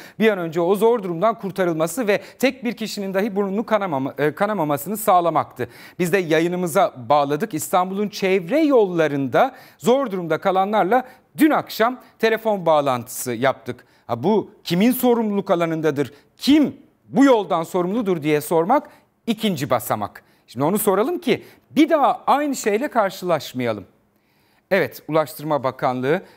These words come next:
bu kar yağışında da tıpkı Gaziantep'te olduğu gibi, tıpkı Bolu Dağı'nın kapanması gibi maalesef sınıfta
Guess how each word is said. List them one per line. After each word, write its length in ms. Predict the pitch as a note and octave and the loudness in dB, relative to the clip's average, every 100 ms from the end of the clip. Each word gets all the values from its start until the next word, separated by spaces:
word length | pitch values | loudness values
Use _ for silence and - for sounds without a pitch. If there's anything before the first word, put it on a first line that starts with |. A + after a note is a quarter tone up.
| _ - | _ -12
bu 260 | A2+ A#3+ | -4 -2
kar 240 | A3 F3 C3 | 0 0 0
yağışında 600 | A#2 A#2 - A#2 A#2 A2+ | -2 -2 -4 -6 -4 0
da 160 | F3+ - _ _ - | -2 -4 _ _ -4
tıpkı 320 | B3 - F3+ | -4 -4 0
Gaziantep'te 800 | D#3 D3 G3 A3+ - B2+ - B2 | 2 2 0 -2 -2 -8 -6 -4
olduğu 340 | A2+ G2+ G#2 | -4 -6 -10
gibi, 260 | G#2 A2+ D#3+ - _ | -8 -8 -8 -12 _
tıpkı 600 | C#4+ D4 C4+ A3+ A2 A#2 | -2 0 0 -2 -2 0
Bolu 340 | F3+ C4+ D#4 A3+ | 2 4 2 2
Dağı'nın 360 | A3 F3+ D3+ | 2 0 -4
kapanması 720 | C3+ D3+ D3 C#3 C#3 D3 A3 | -4 -2 0 0 -2 -8 -8
gibi 360 | D3+ A2+ D3+ F3+ - D3+ | -8 -2 -2 -4 -8 -2
maalesef 440 | E3 G#2+ - C#3+ - _ _ | -2 -2 -8 -10 -10 _ _
sınıfta 600 | - E3+ E3+ - C3+ | -4 0 -2 -2 -4